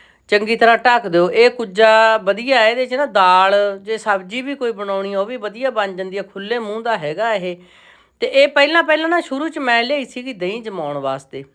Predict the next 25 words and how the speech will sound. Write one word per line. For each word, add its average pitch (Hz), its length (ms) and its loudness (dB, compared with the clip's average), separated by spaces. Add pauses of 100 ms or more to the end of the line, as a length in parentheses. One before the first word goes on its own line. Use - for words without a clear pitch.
(120)
ਮੈਂ 185 180 2
ਕਿਹਾ 202 140 -6
ਚੱਲ 208 180 4
ਇਹਦੇ 220 160 0
'ਚ 226 100 -12
ਦਹੀਂ 180 260 -2
ਜਮਾਏ, 190 220 0
ਫਿਰ 214 160 0
ਦਹੀਂ 226 300 0
ਜਮਾਉਣ 277 300 0
ਨੂੰ 240 100 -2
ਮੈਂ 226 100 2
ਦੂਜਾ 170 340 0
ਲਿਆਈ। 240 320 2 (460)
ਇਹ 294 200 4
ਮੈਂ 320 180 4
ਰੱਖਤਾ। 175 720 0
ਇਹ 269 180 2
ਰੱਖ 233 260 0
ਕੇ 262 200 0
ਨਾ 277 140 0
ਜੀ, 262 120 -6
ਮੈਂ 220 240 -2
ਕੀ 214 200 -12
ਕੀਤਾ, 202 440 -4